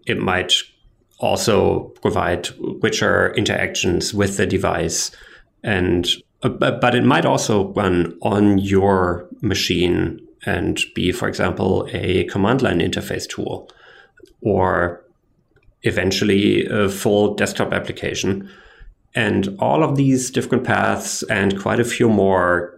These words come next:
that will eventually emerge already have different answers to your question. I think for the command line interface, it's perhaps easiest to, to immediately answer that. So we believe that one thing is really important,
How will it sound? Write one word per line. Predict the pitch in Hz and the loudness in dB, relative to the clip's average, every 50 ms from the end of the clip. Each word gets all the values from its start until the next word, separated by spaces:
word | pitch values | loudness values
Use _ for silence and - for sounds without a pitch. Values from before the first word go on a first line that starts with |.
| - - | -10 -6
that | - 110 101 95 95 95 87 87 87 87 - - - - - - | -4 -4 -4 -2 -2 0 0 0 -2 -2 -2 -2 -2 -2 -4 -8
will | - - - 98 95 92 | -8 -6 -2 0 0 0
eventually | 92 87 90 87 - - 95 90 | 2 0 0 0 0 0 0 0
emerge | 92 90 90 90 90 90 92 90 - - - - - - - - - - _ _ _ - | 0 2 2 2 2 0 0 -2 -4 -10 -12 -20 -20 -20 -20 -20 -20 -20 _ _ _ -18
already | - - - - - 127 127 131 127 139 135 127 | -14 -14 -12 -6 -2 -2 0 2 2 2 4 4
have | 120 - - | 2 2 2
different | - 120 - - 107 | 0 -2 0 0 0
answers | 92 92 90 98 - - 95 85 82 82 82 - - - - - - - | 0 0 0 0 0 -2 -2 -2 -2 -4 -6 -8 -10 -12 -14 -18 -16 -8
to | - - 104 | -2 0 0
your | 92 92 - | 0 0 0
question. | - 101 87 - - - - - - - _ _ _ _ _ - | -2 -4 -4 -4 -6 -8 -8 -10 -12 -20 _ _ _ _ _ -6
I | - | -4
think | - - 139 135 - | 0 0 0 0 0
for | - 120 | -2 -2
the | - - | -2 0
command | - 123 113 113 127 127 | 0 0 2 2 2 2
line | 131 113 101 | 2 2 4
interface, | 98 98 98 101 92 - - 98 92 90 87 87 - - - - | 2 2 2 0 -2 -2 0 0 0 0 0 -2 -4 -6 -6 -4
it's | 113 98 - - - - - - - - - _ _ _ _ _ _ _ _ - - - - | -4 -4 -4 -4 -4 -4 -4 -6 -10 -14 -20 _ _ _ _ _ _ _ _ -20 -20 -16 -10
perhaps | - 110 98 107 117 - - - - - - | -6 -4 -2 -2 -2 -2 -4 -8 -10 -10 -6
easiest | 110 104 107 101 107 101 95 95 92 - - - - | -2 -2 0 2 4 4 4 4 2 0 -4 -6 -4
to, | - 101 92 87 90 90 87 87 | 0 0 2 2 2 0 -2 -2
to | - 104 | -2 -2
immediately | 95 95 92 92 - 104 101 95 98 - | 0 0 0 2 2 2 2 2 2 0
answer | 90 87 95 113 - - 147 | 0 0 -2 -2 -2 -2 -2
that. | 147 156 175 180 175 - - - - - - - - - - _ _ _ _ - - | 0 0 0 -2 -4 -8 -18 -20 -20 -20 -20 -20 -20 -20 -20 _ _ _ _ -20 -12
So | - - - 131 123 123 - | -6 -2 0 2 2 2 2
we | 135 127 151 | 2 4 4
believe | 151 170 165 131 120 120 123 123 110 - - - - - _ _ _ _ _ _ _ _ _ _ _ _ | 4 4 4 6 6 6 6 6 4 2 -2 -8 -12 -16 _ _ _ _ _ _ _ _ _ _ _ _
that | - 107 98 98 | 0 2 2 4
one | 101 107 113 117 | 4 4 2 2
thing | 113 - 117 107 | 2 2 2 2
is | 101 101 | 2 2
really | - 110 104 101 | 2 0 2 2
important, | 98 92 - - 120 - - - 92 98 95 - - - | 2 0 0 -2 -2 -2 -2 0 0 0 0 -4 -8 -14